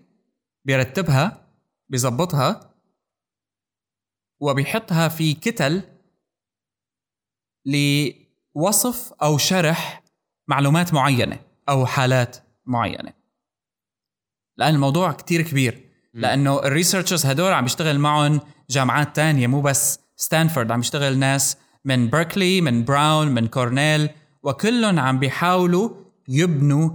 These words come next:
Speaker 1: هال أونلاين برين هاد من روبو برين. فتحت روبو برين دوت إم إي؟
Speaker 2: إيه، فتحته، عم شوف يعني ال-، الوصف فوق إنه أنا بفهم،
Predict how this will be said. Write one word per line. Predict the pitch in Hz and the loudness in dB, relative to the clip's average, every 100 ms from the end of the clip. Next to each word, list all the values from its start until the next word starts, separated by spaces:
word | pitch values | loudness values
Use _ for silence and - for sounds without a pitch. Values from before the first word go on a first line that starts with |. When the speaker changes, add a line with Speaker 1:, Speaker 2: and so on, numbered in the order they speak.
| - _ - | -8 _ -2
Speaker 1:
هال | 135 139 139 139 143 _ _ _ _ _ _ _ _ _ _ _ _ _ _ _ | 2 4 2 2 -2 _ _ _ _ _ _ _ _ _ _ _ _ _ _ _
أونلاين | 151 160 147 135 123 | 0 2 2 2 2
برين | 139 143 131 | 2 2 2
هاد | 135 135 135 - - - | 4 2 0 -6 -20 -4
من | 143 156 151 - - | 2 2 2 -2 -2
روبو | 127 123 113 | 0 2 0
برين. | 110 92 - _ _ _ _ _ _ | 0 -2 -6 _ _ _ _ _ _
فتحت | - 180 175 - | -8 -6 -6 -4
روبو | 180 170 | -2 0
برين | 151 165 165 | 0 0 0
دوت | 151 131 | -2 -2
إم | 151 | -2
إي؟ | 170 262 - _ - | 0 -2 -8 _ -2
Speaker 2:
إيه، | 139 127 | 0 0
فتحته، | - 156 - 123 | 0 -2 0 -2
عم | 120 | -2
شوف | 120 - 240 - - _ | -2 -4 -4 -6 -14 _
يعني | 120 120 120 117 - _ _ _ _ _ | -2 0 0 -2 -4 _ _ _ _ _
ال-، | 135 123 113 117 | -4 -2 0 0
الوصف | 117 131 - 143 | 0 0 0 -4
فوق | - 151 143 - 131 | -4 2 2 0 -2
إنه | 120 117 113 107 107 104 107 | 0 2 2 2 2 0 -2
أنا | 123 143 135 | -2 0 0
بفهم، | 113 143 - 117 113 110 110 | 0 -2 -2 0 0 0 -2